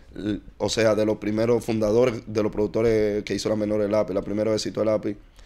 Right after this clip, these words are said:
Eh, eh, De La Ghetto le dice, "Ah, mira, ese cromo, ese productor de la canción con Lápiz." Ahí mismito conozco a Tóxico, "Ah, heavy."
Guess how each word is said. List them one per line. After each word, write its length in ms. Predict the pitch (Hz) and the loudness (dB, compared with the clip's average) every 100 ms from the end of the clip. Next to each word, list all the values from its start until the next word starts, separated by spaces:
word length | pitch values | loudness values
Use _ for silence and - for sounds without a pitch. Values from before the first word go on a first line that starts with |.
| - - - | -20 -20 -16
Eh, 360 | - 202 113 110 | -8 0 4 4
eh, 40 | |
De 100 | 110 | 4
La 80 | 113 | 2
Ghetto 180 | 110 123 | 2 2
le 80 | 117 | 2
dice, 160 | 117 | 4
"Ah, 80 | 135 | 4
mira, 180 | 139 135 | 4 2
ese 180 | 120 117 | 2 2
cromo, 260 | 135 131 | 2 2
ese 140 | 113 110 | 2 -2
productor 340 | 120 123 127 | 0 0 2
de 80 | 127 | 4
la 120 | 123 | 2
canción 420 | 120 110 131 131 123 | 2 -2 2 0 2
con 140 | 117 | 4
Lápiz." 320 | 131 131 113 | 6 6 4
Ahí 100 | 110 | 2
mismito 340 | 120 120 117 104 | 0 0 -2 -2
conozco 280 | 120 120 | -2 0
a 60 | 107 | 0
Tóxico, 460 | 135 135 123 104 139 | 4 2 2 0 2
"Ah, 160 | 175 151 | 4 4
heavy." 360 | 175 151 117 | 4 4 0